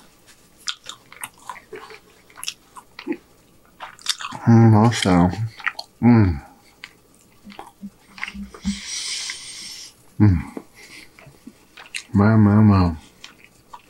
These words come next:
I needed this today. I needed this today. Yes, I did. Yes, I do.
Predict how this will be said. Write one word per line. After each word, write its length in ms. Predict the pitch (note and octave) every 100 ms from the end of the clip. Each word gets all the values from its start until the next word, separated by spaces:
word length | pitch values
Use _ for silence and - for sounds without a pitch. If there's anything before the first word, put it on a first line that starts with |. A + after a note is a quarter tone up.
| - -
I 120 | G#2
needed 380 | G2+ G2+ G2 F#2
this 220 | F#2 G2+
today. 440 | G#2+ F#2+ F2+ F#2 D#2 - - - _ _ _ - - - - - - _ _ _ _ _ _ _ _ _ _ _ - - - - _ - _ - - _ _ _ - - - _ - _ _ - _ _ _ _ - -
I 80 | - -
needed 300 | - - -
this 240 | - -
today. 380 | - - - - - - _ - - - - _ - - - - - - - - -
Yes, 260 | A2 G2+
I 160 | F#2 G2+
did. 540 | G#2+ B2 C#3 C3+ - _ _ - - - - -
Yes, 640 | B2 G2+ A2 B2+ - - -
I 160 | - -
do. 60 | -